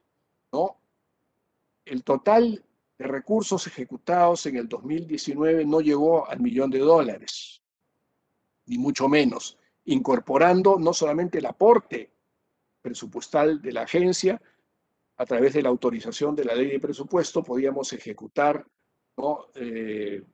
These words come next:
pasajes, viáticos y otros gastos relacionados a proyectos de cooperación sur-sur, sin incremento de los recursos de la agencia. Entonces,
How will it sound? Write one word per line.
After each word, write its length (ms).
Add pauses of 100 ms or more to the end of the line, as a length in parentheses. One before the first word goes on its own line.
(800)
pasajes, 760 (400)
viáticos 760
y 160
otros 380
gastos 460
relacionados 800 (280)
a 100
proyectos 540
de 80
cooperación 500
sur-sur, 600 (760)
sin 480 (160)
incremento 640
de 60
los 100
recursos 420
de 60
la 60
agencia. 360
Entonces, 460